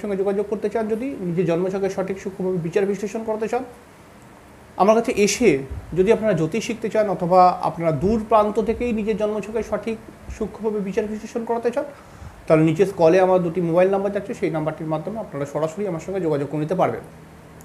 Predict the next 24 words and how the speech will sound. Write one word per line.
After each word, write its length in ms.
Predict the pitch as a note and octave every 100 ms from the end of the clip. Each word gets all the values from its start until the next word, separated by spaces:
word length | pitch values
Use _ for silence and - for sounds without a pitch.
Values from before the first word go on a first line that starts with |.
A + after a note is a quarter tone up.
| - - - - - - - - - - - - - - - - -
আজকে 240 | E3+ E3+ A3
আমরা 200 | A3 A#3
আলোচনা 360 | A3 G#3 A3+
করব 300 | A3+ G#3+ A#3
বৃশ্চিক 400 | A3+ F#3+ - A#3+
রাশি 200 | G3+ G3
সম্পর্কে 420 | G#3 A3 G#3 G3 A#3+
এবং 180 | G#3
বৃশ্চিক 340 | F#3+ F#3+ F#3+ A3
রাশি 160 | G#3
সম্পর্কে 360 | G3+ G3+ G3+ A3
আলোচনা 340 | F#3+ F#3+ G3+
করতে 300 | G3+ G3+ G3
গেলে 140 | G3+ G3+
পরে 240 | G3+ G3+ G#3 - - - -
প্রথমে 360 | F3+ F3 G#3 G3
যে 120 | G3
কথাটি 280 | F#3+ F#3+ G#3
বলতে 260 | F#3+ F#3
হবে 220 | G#3+ A3 A3
যে 100 | G3
রাশিচক্রের 600 | E3+ F#3+ G3+ G3 G#3 F#3+
অষ্টম 460 | E3+ - A#3 A3+
রাশি 380 | G#3 G3 - D#3